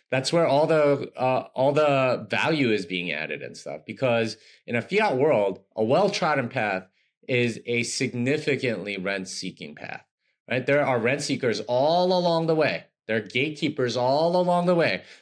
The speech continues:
There are people that will reject you for almost anything. And unless you have exactly the, uh, the qualities that they're looking for, they will reject you. And, you know, it, it, it might be something as simple as,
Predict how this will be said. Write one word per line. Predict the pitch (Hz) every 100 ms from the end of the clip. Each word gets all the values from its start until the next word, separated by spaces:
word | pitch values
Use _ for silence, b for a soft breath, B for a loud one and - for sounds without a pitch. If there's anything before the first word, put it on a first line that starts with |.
| -
There | 127
are | 143
people | 160 175 190 165
that | 151 143
will |
reject | 127 120 110 147 147
you | 143
for | 139 127
almost | 135 143 135 -
anything. | 117 151 143 92 76 B B B -
And | 131 127
unless | 127 135 165 -
you | 139
have | 143 143 127
exactly | 131 107 101 95 120 185 196 143 127 107 92 95 98
the, | - 117 110 107 B B B B _ -
uh, | 131 117 107
the | 113
qualities | 127 - 139 151 147 143 127
that | 139 120 -
they're | 113 139
looking | 123 127 151 147
for, | 170 165
they | 117 120
will | 107 127
reject | 110 104 85 98 - 73
you. | 64 _ -
And, | 120 117 113 110 - - _ -
you | 147
know, | 135
it, | 127 113 113
it, | 117 123 131 123
it | 123
might | 117 151 160
be | 170 170 165 160
something | - - 139 160 160
as | 156
simple | 160 156 160 165 160
as, | 160 160